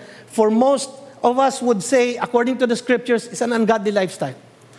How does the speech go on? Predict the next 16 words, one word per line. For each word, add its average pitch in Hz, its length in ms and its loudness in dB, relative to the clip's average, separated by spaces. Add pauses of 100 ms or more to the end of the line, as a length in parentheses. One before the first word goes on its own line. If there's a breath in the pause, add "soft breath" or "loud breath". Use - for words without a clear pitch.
(180 loud breath)
So 285 160 2
this 254 180 2
other 427 280 0
celebrity 262 580 0
was 226 360 -2 (200)
telling, 311 300 0
asking 262 440 -2
her, 196 280 0 (400 loud breath)
"So - 120 0
are 247 100 4
you 247 120 2
shutting 285 380 0
the 254 100 2
door 269 640 0
on 180 160 -2
God?" 202 640 0